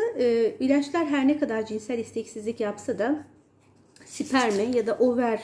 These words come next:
yumurtalara herhangi bir etkisi yoktur. Yani cinsel isteksizlik etkisi geçicidir. İlaç kesildikten sonra tamamen normale döner.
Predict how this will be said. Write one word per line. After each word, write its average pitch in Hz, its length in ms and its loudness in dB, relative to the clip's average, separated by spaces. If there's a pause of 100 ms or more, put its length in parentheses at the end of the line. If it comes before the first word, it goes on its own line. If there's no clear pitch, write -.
yumurtalara 226 760 0 (340)
herhangi 247 420 2
bir 220 80 0
etkisi - 440 -2
yoktur. 214 460 0 (320)
Yani 240 220 -2
cinsel 262 340 2
isteksizlik 247 640 -4
etkisi 214 440 -4
geçicidir. 214 600 -2
İlaç 220 340 -4
kesildikten 220 640 -4
sonra 202 300 -4
tamamen 214 540 0
normale 190 420 2
döner. 190 300 -2